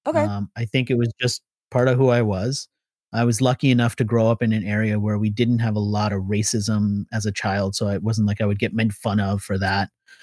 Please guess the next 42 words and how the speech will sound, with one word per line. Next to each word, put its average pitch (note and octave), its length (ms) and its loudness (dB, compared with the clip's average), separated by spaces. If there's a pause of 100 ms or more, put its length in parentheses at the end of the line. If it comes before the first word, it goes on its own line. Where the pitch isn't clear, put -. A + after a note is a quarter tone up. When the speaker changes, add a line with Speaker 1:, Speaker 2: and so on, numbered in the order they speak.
(280)
Speaker 2:
Uh, G2 300 -2
I A#2 60 -2
think B2 240 0
it A#2 80 2
also, G#2+ 640 2 (260)
I A#2+ 100 -4
mean, C#3 140 4
as B2+ 120 4
a B2 60 4
boy A2 420 4
in A#2 240 2
school, A2 580 2 (580)
your A2+ 420 4
worth G#2+ 600 2
often A#2+ 360 2
is A2 120 2
dependent A2 720 2
on G#2 500 0
your G#2 340 0 (300)
athletic A2 400 0
ability, C3 440 4
and A2+ 100 0
I A2 80 2
was G#2+ 120 2
always G#2+ 220 2
an G2 100 0
athletic G#2 480 0
kid. B2+ 400 2
Speaker 1:
Okay. D#3 300 -4
Speaker 2:
Um, G#2+ 220 0
and G#2+ 140 2
so, A2 240 4
Speaker 1:
Oh, G#2+ 200 6
that A3 140 6
helps G3+ 220 4
a E3+ 60 2
Speaker 2:
you D#3 40 4
Speaker 1:
lot. C#3+ 200 4
Speaker 2:
know, B2 60 4
I B2 80 4
didn't C3 280 2
get A#2 160 -2